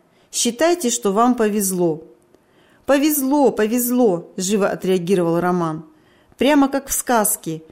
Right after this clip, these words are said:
Как задумали, так и вышло. У вас, Пахом Ильич, все оставим,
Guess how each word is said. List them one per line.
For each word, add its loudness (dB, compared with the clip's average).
Как 2
задумали, 2
так 0
и 4
вышло. -2
У 0
вас, 2
Пахом 2
Ильич, 0
все 2
оставим, -2